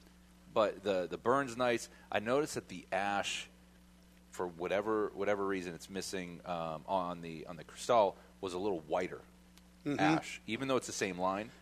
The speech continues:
Speaker 2: Yeah.
Speaker 1: A little whiter ash than, than this one. Um,
Speaker 2: Mm-hmm.
Speaker 1: so the magnesium content, you know, that's what
Speaker 2: Right, right.
Speaker 1: what
Speaker 2: Yeah,
Speaker 1: changes
Speaker 2: there's
Speaker 1: it.
Speaker 2: a, it's, you know, very, it, you know, it switches from, like, a dark, dark gray to off-white.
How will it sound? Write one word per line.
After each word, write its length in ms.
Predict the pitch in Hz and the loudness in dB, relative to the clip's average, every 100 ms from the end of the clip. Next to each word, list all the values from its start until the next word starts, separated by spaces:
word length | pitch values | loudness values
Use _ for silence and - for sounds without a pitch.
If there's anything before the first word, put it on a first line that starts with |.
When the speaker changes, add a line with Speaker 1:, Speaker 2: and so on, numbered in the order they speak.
| - | -6
Speaker 2:
Yeah. 320 | 139 139 - | 2 4 6
Speaker 1:
A 20 | 117 | 6
little 160 | 123 | 4
whiter 280 | 113 117 117 101 | 6 4 4 0
ash 340 | 101 101 - | 2 0 -2
than, 320 | - 92 87 - | -6 -6 -6 -4
than 140 | 90 | -2
this 200 | 98 - | -2 -2
one. 220 | 139 139 - - - - | -2 -2 -6 -20 -20 -4
Um, 80 | 87 | 0
Speaker 2:
Mm-hmm. 300 | 87 82 76 | 0 -2 -4
Speaker 1:
so 140 | - 92 | -6 -6
the 60 | |
magnesium 540 | 87 85 92 95 92 87 | -4 -6 -6 -6 -6 -6
content, 480 | 98 87 - 90 82 - | -2 -4 -2 -6 -6 -14
you 80 | 90 | -10
know, 60 | 80 | -8
that's 160 | 87 | -6
what 100 | 85 - - - - | -8 -10 -18 -20 0
Speaker 2:
Right, 280 | 131 120 107 - | 4 4 0 -2
right. 220 | 127 123 | 2 2
Speaker 1:
what 140 | 110 - | 2 2
Speaker 2:
Yeah, 180 | 139 | 4
Speaker 1:
changes 180 | 123 131 | 4 6
Speaker 2:
there's 200 | 143 135 | 6 6
Speaker 1:
it. 140 | 131 151 | 2 0
Speaker 2:
a, 40 | |
it's, 200 | 135 - - - | 0 -2 -6 -8
you 80 | - | -4
know, 140 | 127 113 | -2 0
very, 360 | 127 135 139 135 | 4 8 8 6
it, 180 | 147 127 | -2 -2
you 80 | 131 | 0
know, 100 | 123 | 0
it 100 | - | 0
switches 480 | - 151 - 143 127 | 2 4 4 2 0
from, 200 | 127 123 | 0 -2
like, 140 | 117 | -2
a 60 | 104 - | -4 -2
dark, 300 | 120 127 - | 4 4 4
dark 260 | 123 120 - | 2 2 2
gray 440 | 123 117 113 113 - | 0 2 2 -2 -4
to 260 | 117 107 101 - - - - - | -4 -4 -8 -18 -20 -20 -20 -4
off-white. 640 | 127 123 - 117 117 117 | 0 0 0 0 2 2